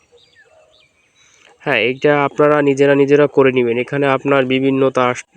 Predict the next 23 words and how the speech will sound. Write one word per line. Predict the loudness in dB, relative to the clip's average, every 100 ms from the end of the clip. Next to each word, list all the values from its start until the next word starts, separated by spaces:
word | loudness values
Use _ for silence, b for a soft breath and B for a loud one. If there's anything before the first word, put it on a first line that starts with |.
| -6
বিভিন্ন | -4 -2 -4
আসতে | -6 -6 -6
পারে, | -4 -4 -6 -4
গাড়ি | -4 -2 -4
আসতে | -4 -4 -2
পারে, | 0 -2 -4 B B B _ -20
সাইকেল | -8 -4 -4 -2 -2
আসতে | -2 -4 -6 -6
পারে, | -4 -4 -4 -6 B B B _ -10
মোটরসাইকেল | 0 0 0 -2 -2 0 0
আসতে | -2 -4 -2
পারে, | 0 2 2
রোডের | 4 4 4 2 -2
আসতে | -4 -6 -2
পারে, | 0 0 -4 B B B B _ -6
তারপরে | -2 0 0 0 -2
আপনার, | -4 -4 -2 0 -2 -4 -4
আহ, | -4 -4 -6 -6 -10 -14 _ _ _ _ -20 -8 -6
আহ, | -6 -10 -18 _ _ _ -20 -14
ট্রাফিক | -2 -2 0 -2 0
লাইট | -2 -2
আসতে | -4 -6 -10
পারে, | -8 -8